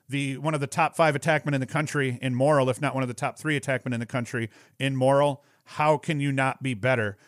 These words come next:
And, uh, and I feel, I just feel like their ranking reflected last year's roster a little bit more. You put Morrill on that team, I think they're a top five team.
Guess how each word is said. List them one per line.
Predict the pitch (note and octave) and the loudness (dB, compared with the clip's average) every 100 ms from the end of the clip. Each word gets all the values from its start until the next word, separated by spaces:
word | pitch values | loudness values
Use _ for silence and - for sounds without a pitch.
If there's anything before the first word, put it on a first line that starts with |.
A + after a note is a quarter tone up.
| _ - | _ -6
And, | A2+ A2+ G#2+ | -4 -2 0
uh, | A2 G#2 G#2 | 0 0 -2
and | A#2+ A#2+ | -2 -4
I | |
feel, | G#2+ C#3+ C3 | -2 0 0
I | C3 | 0
just | B2 - | -2 -6
feel | - D#3 | 0 2
like | C#3 A#2 | 2 2
their | C3+ | 2
ranking | C#3 D3 D3 D#3 C#3+ C#3 - _ | 2 0 0 -2 -4 -4 -10 _
reflected | C3 - D3 C#3+ B2 | -6 -2 -2 -2 -2
last | B2+ C3+ - | 2 2 0
year's | D3 C3+ C3+ | -2 -4 0
roster | C3+ C3 - B2 | 0 0 -2 -2
a | |
little | B2 A#2+ | -2 -2
bit | B2 | -2
more. | B2 B2 B2 | 0 2 2
You | A#2+ G#2 | 0 -2
put | C#3 | -4
Morrill | B2 B2 B2 | 0 2 2
on | B2 | 0
that | B2 G#2+ | -2 -4
team, | C3 A#2+ | -6 -4
I | A2 | -4
think | A#2+ A2+ | -6 -6
they're | A2 | -6
a | G#2 | -4
top | A2+ G#2+ | -6 -4
five | A2+ G2+ - | -4 -6 -8
team. | G#2+ F2 | -14 -14